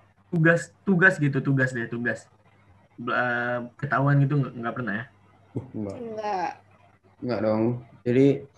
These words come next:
Speaker 1: Nggak, soalnya
Speaker 2: sama
Speaker 1: gua
Speaker 2: aja,
Speaker 1: pernah.
Speaker 2: tugas.
Speaker 1: Oke, bagus, bagus. Soalnya gue sendiri pernah. Jadi waktu itu, eh,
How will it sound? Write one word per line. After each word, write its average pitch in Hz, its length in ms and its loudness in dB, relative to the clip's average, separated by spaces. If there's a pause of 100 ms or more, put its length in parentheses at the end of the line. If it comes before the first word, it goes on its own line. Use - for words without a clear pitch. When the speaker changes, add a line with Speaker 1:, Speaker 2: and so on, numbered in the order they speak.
(140)
Speaker 1:
Nggak, 123 180 -10
soalnya 143 380 0 (100)
Speaker 2:
sama 147 240 6
Speaker 1:
gua - 0 - (160)
Speaker 2:
aja, 117 160 4
Speaker 1:
pernah. 135 240 -4
Speaker 2:
tugas. 110 320 -4 (760)
Speaker 1:
Oke, 147 300 -6
bagus, 139 380 2
bagus. 131 240 -4 (320)
Soalnya 165 260 -2
gue 170 160 0
sendiri 170 240 0
pernah. 156 320 -2 (1120)
Jadi 143 220 0
waktu 156 320 0
itu, 165 200 -4 (840)
eh, 117 720 -4